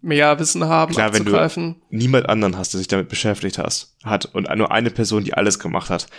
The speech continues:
Speaker 2: dann brauchst du jemanden, der diese Person ersetzt, der wirklich Ahnung davon hat.
Speaker 1: Ja, und das war jetzt so, das war der Versuch, hat nicht geklappt und dann sind sie jetzt auch dann in Bachelor und hatten dann jetzt, „Okay, wir suchen jetzt jemanden, der vielleicht auch noch keine Ahnung hat.“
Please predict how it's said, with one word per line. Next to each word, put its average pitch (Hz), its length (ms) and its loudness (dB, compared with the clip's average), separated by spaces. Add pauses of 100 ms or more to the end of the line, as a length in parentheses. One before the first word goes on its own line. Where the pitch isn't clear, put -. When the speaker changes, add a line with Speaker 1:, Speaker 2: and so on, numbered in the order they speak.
Speaker 2:
dann 90 200 -12
brauchst 107 380 0
du - 40 -6
jemanden, 92 560 -2
der 87 360 0
diese 95 200 -4
Person 92 320 -2
ersetzt, 92 420 0
der 92 140 0
wirklich - 300 -6
Ahnung 98 240 0
davon 90 280 -6
hat. - 320 -8
Speaker 1:
Ja, 151 280 2
und 160 140 -2
das 160 200 2
war 160 100 4
jetzt 160 220 2
so, 156 240 4
das 151 200 -2
war 165 60 2
der 151 120 2
Versuch, 160 320 0
hat 180 160 -2
nicht 156 120 -4
geklappt - 420 -2
und 170 40 -4
dann 151 140 0
sind 156 180 -4
sie 160 80 -2
jetzt 151 160 -2
auch 147 160 -2
dann 147 220 -2
in 143 160 -6
Bachelor 185 500 0 (400)
und 156 160 -4
hatten 156 200 -2
dann 151 120 2
jetzt, 156 220 0
„Okay, 160 320 -2
wir 147 60 0
suchen 160 280 -2
jetzt 160 180 0
jemanden, 156 380 0
der 151 140 2
vielleicht 156 280 0
auch 160 80 2
noch 143 280 -6
keine 175 320 2
Ahnung 139 320 -2
hat.“ 180 240 -2